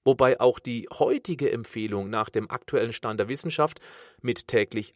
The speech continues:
achthundert internationalen Einheiten viel zu niedrig sind. Lustig, wenn dann die Presse Vitamin-D-Studien zerrupft, die mit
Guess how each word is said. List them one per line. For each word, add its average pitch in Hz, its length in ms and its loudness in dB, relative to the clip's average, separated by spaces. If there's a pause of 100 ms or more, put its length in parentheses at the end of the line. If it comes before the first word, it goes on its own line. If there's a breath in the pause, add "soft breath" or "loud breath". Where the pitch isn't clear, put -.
achthundert 135 800 -2
internationalen 117 840 -4
Einheiten 101 480 -4
viel 175 420 -10
zu - 160 -2
niedrig 110 440 -8
sind. - 320 -12 (640 soft breath)
Lustig, 156 540 -2 (360 soft breath)
wenn 113 220 0
dann 110 160 0
die 110 80 -6
Presse 127 540 -2
Vitamin-D-Studien 139 1400 -4
zerrupft, - 920 -2
die 113 220 -6
mit 120 280 -6